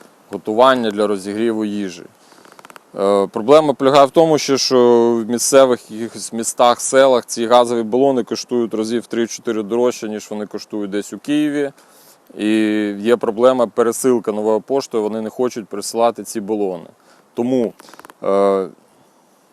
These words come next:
якщо хтось має бажання, можливість, має якісь там логістичні свої нюанси, варіанти і захоче нам відправити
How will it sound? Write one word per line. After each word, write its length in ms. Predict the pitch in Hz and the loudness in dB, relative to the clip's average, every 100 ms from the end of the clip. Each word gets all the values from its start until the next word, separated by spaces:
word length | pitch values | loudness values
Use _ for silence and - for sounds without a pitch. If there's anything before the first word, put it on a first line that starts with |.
| _ _ _ - | _ _ _ -10
якщо 320 | 104 110 156 | -8 0 0
хтось 320 | 143 156 139 135 | 2 0 0 2
має 220 | 131 123 | 2 2
бажання, 540 | 117 117 135 131 120 | 0 0 2 2 -2
можливість, 800 | 117 113 120 131 120 117 - - | -6 -6 -2 0 0 -6 -10 -10
має 260 | 110 110 107 | -4 -2 -2
якісь 340 | 101 113 104 | -6 -10 -10
там 360 | - 101 98 95 | -8 -10 -10 -10
логістичні 680 | 101 107 - 117 110 104 | -10 -10 -8 -8 -8 -12
свої 300 | 98 104 107 | -12 -8 -8
нюанси, 600 | 107 123 135 135 - 120 113 _ _ _ _ _ | -6 -6 -6 -8 -10 -10 -10 _ _ _ _ _
варіанти 800 | 98 104 127 135 120 110 101 98 78 52 50 - | -6 2 2 2 -2 -4 -2 -6 -10 -18 -20 -12
і 60 | |
захоче 420 | 101 107 117 110 | -10 -4 -4 -4
нам 180 | 107 107 | -8 -8
відправити 580 | 101 - 107 101 92 | -10 -2 0 0 -2